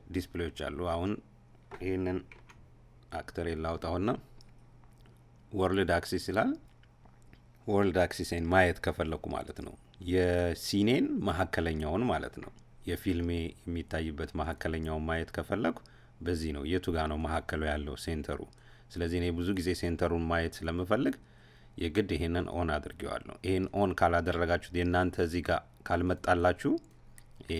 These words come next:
ሰማያዊ አር ጂ ቢ፣ ከዚህ በፊት አር ጂ ቢ ብዬ ያሳይቻችኋለሁ። አር ጂ ቢ ኤክስ፣ ዋይ፣ ዜድ፣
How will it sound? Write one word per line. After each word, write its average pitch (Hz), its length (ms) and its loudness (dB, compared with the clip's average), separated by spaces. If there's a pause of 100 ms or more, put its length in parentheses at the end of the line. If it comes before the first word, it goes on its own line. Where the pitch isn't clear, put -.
ሰማያዊ 82 440 2 (1120)
አር 85 260 2
ጂ 78 140 -2
ቢ፣ 76 160 -4
ከዚህ 82 280 0
በፊት 76 260 -2
አር 80 200 0
ጂ 80 140 -4
ቢ 80 160 -2
ብዬ 78 220 -4
ያሳይቻችኋለሁ። - 1120 -6 (300)
አር 80 220 -2
ጂ - 180 -10
ቢ - 220 -10
ኤክስ፣ 87 260 -6
ዋይ፣ 78 220 -4
ዜድ፣ 82 280 -4